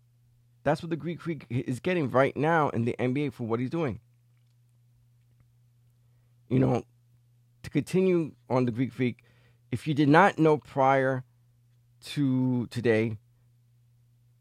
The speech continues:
listen to this. So, two thousand and three, the Greek Freak was one ninety-six. Since then, he has gained over forty-six pounds of muscle.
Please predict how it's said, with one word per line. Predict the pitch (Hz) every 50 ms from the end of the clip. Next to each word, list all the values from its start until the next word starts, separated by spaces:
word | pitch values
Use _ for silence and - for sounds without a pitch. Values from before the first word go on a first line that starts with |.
| _ -
listen | 143 143 175 202 190 - 214 185
to | - 170 120
this. | 110 95 - - - - - _ _ _ _ _ _ _ _ _ _ _ _ _ _ _ _
So, | - - - 156 147 143 - - _ _ _ _ _ _ _ _ -
two | - 226 185
thousand | 208 196 185 185 170 160 160
and | 147 135 -
three, | - 139 147 143 139 135 131 127 _ _ _ _ _ _ _ _ _ _ _ _ _ _ -
the | 123
Greek | 107 - 139 165 208 175 -
Freak | - - 170 -
was | 135 120 101
one | 101 113 147 160 156
ninety-six. | 156 147 139 135 123 113 - - - 135 113 - - - - - - _ _ _ _ _
Since | - - - 196 208 208 - -
then, | - 202 202 208 170
he | 151 175 160
has | 143 131 120 101
gained | - - 139 139 139 131 - 135
over | 135 113 113
forty-six | 107 - - - 143 156 160 160 147 - - 139 - -
pounds | - - - 127 123 120 120 117 -
of | - - 101 -
muscle. | 113 117 120 - - - -